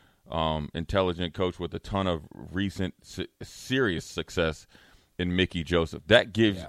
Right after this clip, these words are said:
Speaker 1: that gives, that calms any type of waters, right? And I don't know if you guys were able to listen to Mickey Joseph last night, and I know he called in. It was, you know,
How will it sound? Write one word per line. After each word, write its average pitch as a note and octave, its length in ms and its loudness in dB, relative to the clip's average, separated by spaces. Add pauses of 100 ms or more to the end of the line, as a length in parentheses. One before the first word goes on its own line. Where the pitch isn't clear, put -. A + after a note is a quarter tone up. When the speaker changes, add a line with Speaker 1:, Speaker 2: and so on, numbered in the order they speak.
(120)
Speaker 1:
that A#2+ 240 4
gives, G2+ 300 4
that A2+ 180 4
calms G2+ 440 2
any F#2 240 0
type F#2 280 4
of D#2+ 80 -2
waters, D#2+ 420 2
right? E2+ 240 2 (500)
And F#2+ 520 2 (200)
I G#2 60 6
don't G#2 120 2
know G#2+ 80 2
if G2+ 100 0
you G#2+ 100 -2
guys G2 220 4
were D#2 120 0
able F#2+ 240 4
to F2 60 2
listen F2+ 320 -4
to E2+ 60 -2
Mickey F2 260 -6
Joseph F2 420 -2
last E2 260 0
night, E2+ 180 0
and D2 100 -6
I E2+ 60 0
know F2 100 -2
he E2+ 60 -2
called F2 300 0
in. E2+ 180 -2
It D#2+ 80 -4
was, D#2 280 -10
you F2+ 120 -8
know, D#2 200 -2